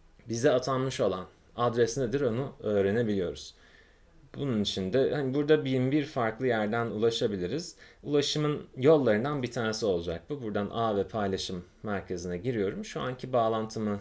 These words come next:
seçiyorum. Muhtemelen bunu daha erken, daha kolay bir yerde de seçebilirdim ama bu bağlantının ayrıntılarına, e, girdiğim takdirde şurada gördüğüm adres benim bu bilgisayarın yerel ağdaki adresi.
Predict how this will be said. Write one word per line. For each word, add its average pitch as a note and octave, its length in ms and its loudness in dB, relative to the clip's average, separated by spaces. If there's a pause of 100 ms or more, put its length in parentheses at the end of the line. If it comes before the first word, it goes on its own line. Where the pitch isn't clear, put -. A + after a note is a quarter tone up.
seçiyorum. F#2 540 -6
Muhtemelen G2 600 -4
bunu G2+ 200 -4 (500)
daha A#2 220 -2
erken, G2+ 420 -2
daha G2 220 2
kolay G2 320 0
bir G2 60 0
yerde F#2+ 300 0
de G2 80 0
seçebilirdim G#2+ 640 -4
ama F#2+ 220 -6 (520)
bu F3+ 120 -4
bağlantının C#3 580 2
ayrıntılarına, B2 920 0 (180)
e, G2+ 300 0
girdiğim A#2 480 -2
takdirde G2+ 600 -4 (2000)
şurada B2+ 260 -4
gördüğüm A2 520 2
adres G#2+ 600 -2 (600)
benim D#3 360 0
bu D3+ 140 -2
bilgisayarın A2 680 0 (680)
yerel B2 580 2
ağdaki G2 340 -2
adresi. F#2 560 -4